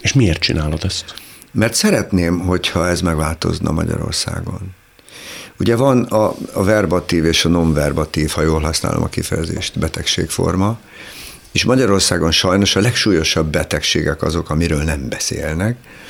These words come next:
Speaker 2: és a kevésbé súlyosakról pedig mindenki.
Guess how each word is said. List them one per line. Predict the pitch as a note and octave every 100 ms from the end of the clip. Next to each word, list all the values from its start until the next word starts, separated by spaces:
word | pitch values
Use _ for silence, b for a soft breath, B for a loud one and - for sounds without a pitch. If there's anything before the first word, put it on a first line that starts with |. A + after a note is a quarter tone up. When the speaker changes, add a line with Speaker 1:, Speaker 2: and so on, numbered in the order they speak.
| B B B B B -
Speaker 2:
és | - -
a | -
kevésbé | B2+ A#2+ G2 F#2
súlyosakról | E2+ G2 F#2+ F#2+ - - G2+
pedig | A2+ A2 A2+
mindenki. | B2 C3 G#2 E2+ C#2+ - D2+ - D2+ D#2+